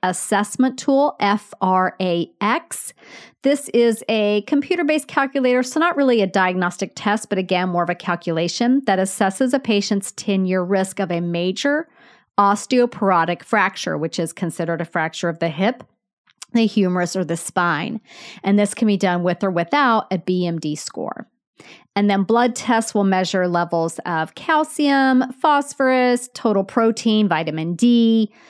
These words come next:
thyroid hormone, parathyroid hormone, liver enzymes, cortisol, and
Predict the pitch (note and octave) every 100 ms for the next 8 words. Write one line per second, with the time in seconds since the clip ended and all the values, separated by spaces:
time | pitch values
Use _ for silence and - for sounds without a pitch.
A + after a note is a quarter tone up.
0 | - _ - A#3 A3 A3+ G3+ G#3+ G3+ G3
1 | F#3+ F#3 F3+ E3+ F#3+ G#3 A3+ A3 G#3+ G#3
2 | G#3 G3 G3+ G3 G3 G3 F#3+ F#3+ F#3+ A3
3 | G#3+ A3+ G3+ G3 G3 F3+ F3 F3+ - -
4 | B3+ B3 A#3 A#3+ G#3 G#3 - G#3+ G3+